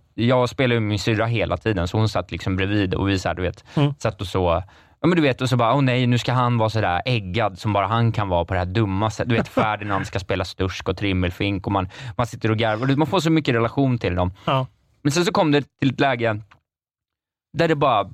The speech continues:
Speaker 1: blev dubbelt så svårt.
Speaker 2: Okej, det kommer alltså?
Speaker 1: Ja, och då, alltså, då blev det så jävla bra.
Speaker 2: <laughs> Okej.
Speaker 1: Alltså, du vet
Speaker 2: Ja, för det kan jag inte ens tänka mig.
Speaker 1: Nej,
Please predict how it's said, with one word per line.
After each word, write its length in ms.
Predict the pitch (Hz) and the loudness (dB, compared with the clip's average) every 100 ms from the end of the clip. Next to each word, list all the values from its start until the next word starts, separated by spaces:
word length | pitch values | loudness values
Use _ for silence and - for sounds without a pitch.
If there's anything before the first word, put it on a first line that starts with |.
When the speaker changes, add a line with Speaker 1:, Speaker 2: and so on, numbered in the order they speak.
| - | -2
Speaker 1:
blev 500 | 131 120 110 98 - | 0 2 0 -2 -2
dubbelt 500 | 147 123 101 117 104 | 2 2 2 0 0
så 100 | 113 | -2
svårt. 500 | - 147 - - - _ _ _ _ _ _ _ _ _ 156 | 0 0 -2 -6 -16 _ _ _ _ _ _ _ _ _ -2
Speaker 2:
Okej, 460 | 143 - 262 127 - - | -2 0 -2 -4 -12 -4
det 240 | 147 220 | 0 0
kommer 300 | - 143 143 | 0 0 2
alltså? 220 | 240 120 - | 2 2 0
Speaker 1:
Ja, 400 | 120 135 90 - _ _ _ _ - | 2 4 2 -2 _ _ _ _ 0
och 120 | 139 113 _ _ - | 0 0 _ _ -2
då, 280 | 147 92 - _ _ - | 0 0 -2 _ _ -10
alltså, 240 | 107 - 95 | -10 -8 -2
då 160 | 123 | 0
blev 140 | 147 104 | 2 0
det 80 | |
så 140 | 95 98 | -2 -4
jävla 680 | 92 110 156 85 - 156 202 | -4 -2 0 -2 -2 -2 -2
bra. 240 | - - - _ _ - - | -4 -14 -20 _ _ -12 -8
Speaker 2:
<laughs> 400 | - - - 247 | -8 -10 -6 -2
Okej. 420 | 185 233 208 127 | 0 0 -2 0
Speaker 1:
Alltså, 220 | 160 - | -2 -2
du 80 | 147 | 0
vet 100 | 127 | 2
Speaker 2:
Ja, 80 | 180 | 2
för 80 | 196 | 0
det 180 | 170 - | 0 0
kan 120 | 294 | 0
jag 60 | |
inte 120 | 294 170 | 2 0
ens 140 | 123 | -2
tänka 420 | - 214 113 135 | -2 -2 0 2
mig. 160 | 196 240 | 2 4
Speaker 1:
Nej, 260 | 226 95 | 2 -2